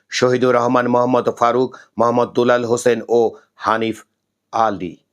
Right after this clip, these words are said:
চট্টগ্রাম শিল্প পুলিশের এসপি আবদুল্লাহ আল মাহমুদও বলেন, জাহাজে কাটার সময় আগুনের ফুলকি তেলের ট্যাঙ্কে পড়লে এতে বিস্ফোরণ ঘটে। এ সময় সেখানে থাকা দুজন গুরুতর দগ্ধ হন এবং পাশে থাকা আরও ছয়জন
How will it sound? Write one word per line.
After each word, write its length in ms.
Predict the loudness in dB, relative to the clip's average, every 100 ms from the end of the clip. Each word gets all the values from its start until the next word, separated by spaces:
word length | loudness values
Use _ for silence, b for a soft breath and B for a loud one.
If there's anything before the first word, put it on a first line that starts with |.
| _ _ _ _ _ _ _ b b b b _
চট্টগ্রাম 440 | -2 0 0 2 2
শিল্প 280 | 0 0 0
পুলিশের 440 | 0 0 2 2 2 0
এসপি 340 | -4 0 0 2
আবদুল্লাহ 480 | -2 0 2 2 2
আল 180 | 0 2
মাহমুদও 420 | 0 0 0 2
বলেন, 260 | 2 2 0
জাহাজে 420 | 0 0 0 0
কাটার 340 | -2 0 0 0
সময় 300 | 0 2 2 0
আগুনের 280 | 0 -2 -2
ফুলকি 340 | -4 -2 -2
তেলের 320 | 0 0 0 0
ট্যাঙ্কে 380 | 0 -2 -2 -4
পড়লে 360 | 0 0 0 -2 -2
এতে 140 | -2 -2
বিস্ফোরণ 520 | -2 -2 0 0 -2 -8 _ _ _ -12
ঘটে। 540 | -8 -2 -2 -2 -10 -10 _ _ _ _ b b -4
এ 100 | 0
সময় 300 | 0 0 0
সেখানে 360 | -2 -2 -2 0
থাকা 260 | -2 -2 -2
দুজন 340 | -2 0 0
গুরুতর 380 | 0 -2 0 0 2
দগ্ধ 320 | 0 -2 -2 0
হন 180 | 2 0 0
এবং 140 | -2 0
পাশে 260 | -2 -2 -2
থাকা 240 | -2 0 0
আরও 160 | 0 0
ছয়জন 460 | 0 -2 0 -2